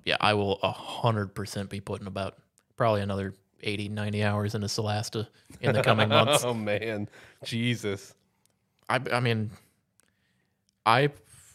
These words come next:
Speaker 1: it, it, I, it was on Game Pass. It might still be on Game Pass, but, uh, yeah, I, I went from, like, no time put into that game to, like, eighty hours put in, like,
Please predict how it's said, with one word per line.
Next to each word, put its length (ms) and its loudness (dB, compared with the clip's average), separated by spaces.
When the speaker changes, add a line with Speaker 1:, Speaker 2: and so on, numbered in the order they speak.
Speaker 1:
it, 180 -4
it, 220 -2
I, 220 -6
it 80 0
was 120 0
on 160 0
Game 300 0
Pass. 380 -6
It 80 -8
might 160 -2
still 160 -8
be 140 -12
on 80 -14
Game 260 -8
Pass, 340 -10
but, 160 4
uh, 380 -2
yeah, 160 -2
I, 100 6
I 20 6
went 260 2
from, 180 -2
like, 220 -4
no 240 -4
time 380 -2
put 180 2
into 160 2
that 240 2
game 300 0
to, 100 -2
like, 240 -4
eighty 320 -6
hours 440 -6
put 200 -10
in, 260 -10
like, 180 -8